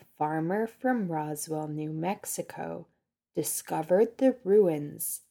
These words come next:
of a strange aircraft. Brazel brought some scraps from the aircraft to the local police, who took the evidence to the U S military. By then,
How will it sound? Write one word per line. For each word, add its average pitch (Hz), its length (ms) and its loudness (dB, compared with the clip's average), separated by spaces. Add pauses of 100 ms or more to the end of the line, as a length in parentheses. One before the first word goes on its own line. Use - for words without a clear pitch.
of 180 160 -2
a 185 80 0
strange 151 840 -4 (100)
aircraft. - 960 -2 (800)
Brazel 214 600 6
brought 160 360 -2
some 202 280 -4
scraps - 720 -6
from 151 280 -10
the 151 200 -6 (100)
aircraft 196 880 -2 (340)
to 190 100 -4
the 208 160 6
local 151 540 0
police, 156 960 -2 (560)
who 156 100 0
took - 520 -6
the 240 280 -2
evidence 165 840 0 (300)
to 175 80 -6
the 196 140 0
U 160 340 0
S - 320 -4
military. 170 960 -2 (720)
By 156 340 -6
then, 165 600 4